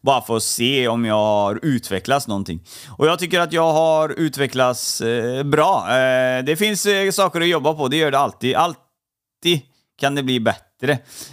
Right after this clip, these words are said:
Men, eh, överlag så är jag jävligt nöjd. För det var mycket hackigare i början och det var mer frågetecken. Det var inte så här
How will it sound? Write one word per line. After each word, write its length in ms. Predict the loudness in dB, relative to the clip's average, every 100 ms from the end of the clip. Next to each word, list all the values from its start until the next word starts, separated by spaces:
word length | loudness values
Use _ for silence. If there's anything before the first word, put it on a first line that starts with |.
| -6
Men, 540 | 0 2 2 0 -2 -2
eh, 540 | -2 -2 -2 -2 -2
överlag 520 | 0 0 2 2 0
så 100 | 0
är 40 | 0
jag 80 |
jävligt 300 | 0 0 -2
nöjd. 340 | 0 0 0 -2
För 80 | 0
det 80 |
var 100 | 0
mycket 360 | 0 -4 -2 -2
hackigare 400 | -2 -2 0 0
i 60 | 0
början 600 | 0 0 0 2 2 -2
och 80 |
det 80 | -2
var 100 | -2
mer 180 | 0 -2
frågetecken. 680 | -2 -2 -2 -2 -4 -2 0
Det 60 |
var 80 | 0
inte 200 | -2 0
så 100 | 2
här 560 | 2 2 2 2 0